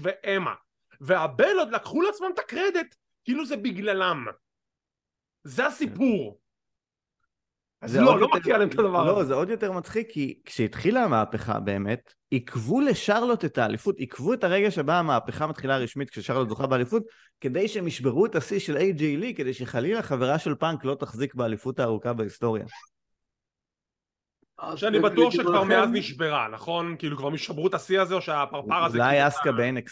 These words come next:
Speaker 2: T, אבל לא היה כהונות כאלה ארוכות.
Speaker 1: מה אתה מדבר? כאילו, הכהונה של,
Speaker 2: אה,
Speaker 1: אה,
Speaker 2: בקי,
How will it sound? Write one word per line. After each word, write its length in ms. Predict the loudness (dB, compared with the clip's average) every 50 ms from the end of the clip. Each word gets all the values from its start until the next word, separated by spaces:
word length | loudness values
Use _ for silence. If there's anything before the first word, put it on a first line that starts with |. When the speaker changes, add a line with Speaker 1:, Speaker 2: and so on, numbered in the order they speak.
| -18 -8 -2
Speaker 2:
T, 180 | 2 2 2 2
אבל 180 | 2 0 0
לא 60 | 2 2
היה 160 | 2 2 0
כהונות 360 | -2 -2 -4 -2 -2 -6 -2
כאלה 240 | -2 0 0 2 0
ארוכות. 640 | 0 -2 -4 -8 -8 -10 -12 -12 _ _ _ _ _ _ _ _ _ _ _ _ _ _ -16
Speaker 1:
מה 220 | -6 -2 -2 -2
אתה 160 | 0 -2 -2
מדבר? 440 | -2 -2 -2 -2 -2 -2 -2 -2 -4
כאילו, 360 | -8 -8 -6 -4 -2 -2 -4
הכהונה 380 | -4 -4 -6 -6 -4 -4 -4 -4
של, 340 | -4 -6 -4 -4 -2 -2 0 0 0 0 -2 -2 0 2
Speaker 2:
אה, 100 | 2 2
Speaker 1:
אה, 140 | 4 4 2
Speaker 2:
בקי, 340 | 2 2 0 -2 -2 -2